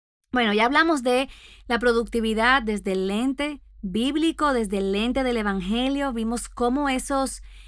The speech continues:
eh, eh, eh, esa verdad, eh, pues tiene principios. Vimos esos seis principios fundamentales que Ana nos planteó, que son excelentes. Y entonces hoy vamos a, a explorar cómo una joven puede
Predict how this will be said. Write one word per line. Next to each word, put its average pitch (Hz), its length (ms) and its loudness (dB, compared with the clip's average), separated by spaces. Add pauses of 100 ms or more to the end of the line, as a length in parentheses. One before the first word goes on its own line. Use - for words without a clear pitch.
(140)
eh, 214 240 -4
eh, 208 300 -2
eh, 220 140 -2
esa 233 280 -2
verdad, 233 640 2 (400)
eh, 202 340 -2 (200)
pues 226 180 -2
tiene 247 220 -2
principios. 262 840 0
Vimos 226 220 -4
esos 240 220 -6
seis 240 360 0
principios 247 760 -4
fundamentales 214 920 -2
que 196 180 -4
Ana 202 260 0
nos 202 180 -4
planteó, 208 580 -2
que 196 260 -6 (200)
son 220 180 -4
excelentes. 226 840 -2 (420)
Y 285 120 -2
entonces 330 540 2
hoy 294 200 0
vamos 339 300 0
a, 277 400 2 (760)
a 285 60 -4
explorar 233 840 2 (240)
cómo 403 320 2
una 381 180 2
joven 190 520 -2
puede 233 720 -2